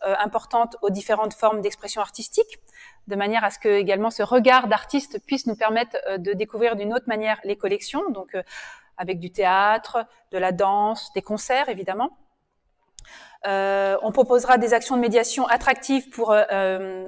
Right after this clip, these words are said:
un public adolescent. On a notamment, on est notamment en train de mettre en place un partenariat avec, euh, le lycée Stéphane Hessel. Et puis, il y aura des rendez-vous annuels pour fêter Noël, Halloween, Pâques au musée.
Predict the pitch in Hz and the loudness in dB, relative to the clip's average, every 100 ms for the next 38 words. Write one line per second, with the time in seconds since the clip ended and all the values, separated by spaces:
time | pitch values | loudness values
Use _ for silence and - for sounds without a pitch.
0 | - 196 - 202 226 - 214 240 240 - | -10 -10 -4 -4 -4 0 2 2 2 2
1 | 320 339 294 220 196 196 202 208 220 208 | 2 2 0 0 -2 -2 -4 -4 -2 -4
2 | 196 196 196 202 208 - 202 196 202 220 | -6 -8 -6 -4 -4 -4 -6 -4 -4 -4
3 | - 208 202 202 196 202 208 185 190 202 | -4 -6 -8 -6 -4 0 0 0 -4 -6
4 | 185 180 180 196 - 185 180 175 175 185 | -6 -6 -8 -14 -16 -14 -12 -16 -16 -12
5 | - 214 185 - 175 - 285 311 196 _ | -8 -8 -10 -14 -14 -4 0 0 -2 _
6 | _ _ - - - - 220 226 302 254 | _ _ -20 -20 -20 -6 -2 4 6 8
7 | 240 226 226 226 220 226 233 208 208 214 | 8 6 6 4 6 4 6 6 6 4
8 | 214 - 196 214 208 220 196 202 202 202 | 0 -2 0 2 2 4 6 6 6 4
9 | 214 196 196 208 208 196 214 196 196 214 | 2 2 -2 -4 -4 -2 0 2 0 0
10 | 196 190 208 | 0 2 2